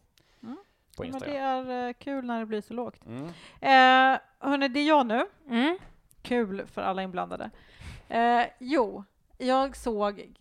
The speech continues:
Speaker 1: alltså grejen är att nu har ju mina senaste spaningar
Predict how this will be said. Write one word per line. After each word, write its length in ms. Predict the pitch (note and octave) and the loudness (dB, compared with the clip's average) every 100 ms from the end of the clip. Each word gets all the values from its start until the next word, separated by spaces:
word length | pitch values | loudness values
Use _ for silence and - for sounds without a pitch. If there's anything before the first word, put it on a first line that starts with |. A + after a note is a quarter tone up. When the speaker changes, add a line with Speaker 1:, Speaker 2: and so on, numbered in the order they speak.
| - | -18
Speaker 1:
alltså 220 | G3+ A3 | -14 -12
grejen 320 | F#3 A3 G3+ | -6 -6 -4
är 80 | F#3 | -8
att 140 | F#3 | -10
nu 180 | - G#3 | -10 -6
har 80 | G#3+ | -4
ju 40 | A3 | -4
mina 220 | G3 F3+ | -6 -8
senaste 440 | - F#3+ F#3 F#3 | -8 -8 -8 -12
spaningar 520 | - F#3 F3 E3+ E3+ | -10 -6 -6 -8 -12